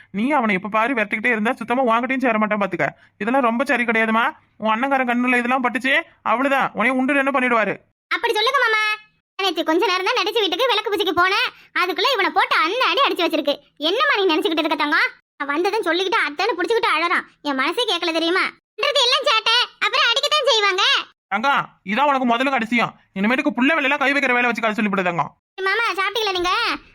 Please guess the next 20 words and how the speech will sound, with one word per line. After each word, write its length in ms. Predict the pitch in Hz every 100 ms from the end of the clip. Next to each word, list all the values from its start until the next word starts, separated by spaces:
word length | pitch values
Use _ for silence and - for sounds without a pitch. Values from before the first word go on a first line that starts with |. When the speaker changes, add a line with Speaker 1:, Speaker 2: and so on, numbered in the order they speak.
| -
Speaker 2:
ரேஷன்ல 340 | 403 427 480 403
பொருள் 240 | 427 466 480
போடுறாங்களா, 360 | 403 403 403 403 - 330
வாங்கலாம், 360 | 381 415 311 269
சித்த 140 | 339
போயிட்டு 220 | 349 359 370
வந்துடலாம். 320 | 320 262 - _ -
இண்டியே, 200 | 359 285 - _ -
உன் 120 | 349 359
புருஷன்கிட்ட 340 | 403 466 381 370
காசு 160 | 427
கொடுத்தியே 300 | 440 359 370 359
மூவாயிரம், 440 | 370 359 381 466 302 - _ 339
ரேஷன் 300 | 453 508 427
கடை 140 | 480 415
எழுதி 160 | 480 392
போட்டாரா 320 | 427 494 508 480
இல்லையா? 240 | 440 415 494 - _ _ 494
ஆ, 40 | 554 539 _ 466
வந்து 160 | 605